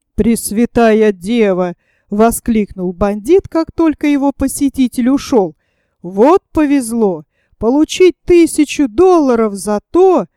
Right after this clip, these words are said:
чтобы укокошить человека, которого я хотел убить даром! Команчи на тропе войны!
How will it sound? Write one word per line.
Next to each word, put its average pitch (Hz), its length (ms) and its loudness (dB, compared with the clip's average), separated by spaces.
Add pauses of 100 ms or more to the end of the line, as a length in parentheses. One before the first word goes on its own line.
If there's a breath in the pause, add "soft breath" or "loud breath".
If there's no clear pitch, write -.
(240)
чтобы 320 580 2
укокошить 320 760 0
человека, 294 920 0
которого 294 680 0
я 269 180 2
хотел 285 460 0
убить 226 440 -2
даром! 196 600 2 (640)
Команчи 294 720 0
на 330 200 2
тропе 311 480 0
войны! 254 600 -2